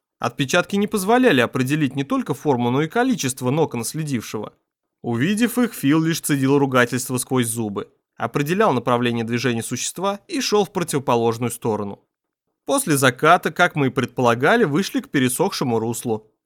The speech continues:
которое десятки лет назад было рекой и питало эти земли. В нескольких милях от Рейдинга эта река уходит под землю, и никто не знает ее дальнейший путь.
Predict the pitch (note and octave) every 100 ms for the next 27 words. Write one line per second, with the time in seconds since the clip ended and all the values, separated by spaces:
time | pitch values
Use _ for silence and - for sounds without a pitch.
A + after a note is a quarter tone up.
0 | _ F3+ F#3+ G#3+ G#3 F#3 A3 G3+ - G3
1 | F#3+ G3 F#3+ A#3 C#3+ C#3 C#3 D3 D3 A#2
2 | F#2+ - _ A#3 A#3+ A#3 B2+ A2+ A2+ A#2
3 | A#2 A#2 G#2+ G2+ G2 - _ _ _ _
4 | B2+ D#3 G#3 - D#3 E3 - G#3 F3 D3+
5 | C#3+ G3 F#3+ D3 B2 - F3 G3+ G#3+ -
6 | E3 D#3 D#3 C#3+ C#3+ D3+ C#3 C3+ C3+ A#2+
7 | G#2+ _ _ D3 E3+ A#3+ G3+ C#3+ D#3 E3
8 | C3 C3 B2+ D3+ D#3 B2+ C3+ - C3 -